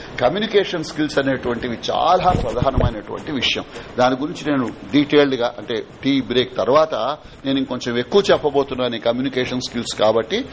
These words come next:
ఇక్కడ నేను విపులంగా చెప్తున్నా. కానీ ఇక్కడ ఏమిటంటే ఇతరత్రా ప్రాణికోటి, అంటే ఇప్పుడు ఎనభై నాలుగు లక్షల జీవరాశులు ఉన్నాయట, అందులో ఇరవై మూడు లక్షల తొంభై తొమ్మిది వేల ప్రాణులకి మనిషికి ఉన్నటువంటి వ్యత్యాసం ఏమిటంటే మనిషికి అద్భుతమైనటువంటి మేధస్సు ఉంది,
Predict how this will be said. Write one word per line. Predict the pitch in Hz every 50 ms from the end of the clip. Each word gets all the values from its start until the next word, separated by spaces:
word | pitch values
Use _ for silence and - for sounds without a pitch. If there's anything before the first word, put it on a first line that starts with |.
| - - -
ఇక్కడ | 143 - - 143 131
నేను | 131 123 120
విపులంగా | 110 110 101 - 135 123 113 143
చెప్తున్నా. | 147 - 113 - - - 95 90 85 80 76 - - - - - 185
కానీ | 220 233
ఇక్కడ | 226 - 208 165
ఏమిటంటే | 151 160 180 - 208 175 151 156 135 110 127 175 247 247 - - - - - 123
ఇతరత్రా | 131 131 208 214 214 208 - 214 208 208
ప్రాణికోటి, | 202 - - - 143 131 127 143 165 190 202 202 - - 165 175 170 - 131 - - - -
అంటే | 127 131 180
ఇప్పుడు | 185 185 160 135
ఎనభై | 127 143 151 - 165 151
నాలుగు | 151 151 156 147 147 143
లక్షల | 147 143 - - 135 135
జీవరాశులు | 120 98 113 123 139 160 175 170 147 - 156 139
ఉన్నాయట, | 131 120 123 107 101 95 - 147 214 269 - - - - - -
అందులో | 120 147 175 196 202 208 190 160
ఇరవై | 160 160 160 185 185
మూడు | 180 180 180 180
లక్షల | 175 170 - - 170 165 160
తొంభై | 170 160 156 147 156 151
తొమ్మిది | 156 160 151 147 147 143 147
వేల | 143 143 143
ప్రాణులకి | 139 139 - 127 120 127 143 156 156 156 151 151 156 156
మనిషికి | 135 127 123 135 156 151 - - - - 185
ఉన్నటువంటి | 165 160 160 160 151 143 123 127
వ్యత్యాసం | 110 110 113 110 - - 175 180 180 - 156 147
ఏమిటంటే | 143 131 127 - 123 113 - 143 127 113 113 117 - - - - - -
మనిషికి | 120 143 175 151 135 - 117
అద్భుతమైనటువంటి | 139 131 117 127 151 175 - 226 196 185 170 156 143 - 143 139 127 - - -
మేధస్సు | 123 120 117 120 120 - - -
ఉంది, | 90 82